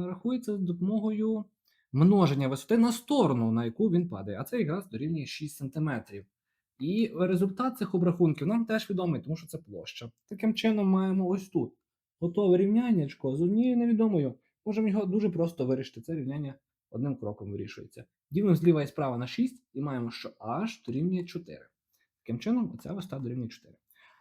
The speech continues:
Але ж нам не казали, яку висоту треба знайти. Звісно, ми бачимо тут висоту і позначки збігаються, але в паралелограму насправді є дві висоти. Ми можемо провести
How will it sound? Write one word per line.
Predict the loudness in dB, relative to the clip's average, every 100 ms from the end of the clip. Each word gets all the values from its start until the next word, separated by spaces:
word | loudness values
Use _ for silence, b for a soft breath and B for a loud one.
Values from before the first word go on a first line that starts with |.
| -6
Але | 0 2 2
ж | 2
нам | 2 2
не | 2
казали, | 2 4 4
яку | 4 4
висоту | 2 2 -2 -2
треба | -4 -4
знайти. | -4 -4 -4
Звісно, | -2 -2 -2
ми | -4
бачимо | -4 -6 -10 -14
тут | -18
висоту | -20 -12 -4 -4
і | -2
позначки | -2 -2 -2 -6
збігаються, | -12 -10 -10 -12 -14 -16 b b b
але | 0 4
в | 4
паралелограму | 4 4 4 2 0 -2
насправді | -2 -2 -4 -4 -2
є | 0
дві | 2
висоти. | 0 0 -6 -8 -8 -10 b b -2
Ми | 2
можемо | 4 4 2
провести | 2 2 2 0 0 2 2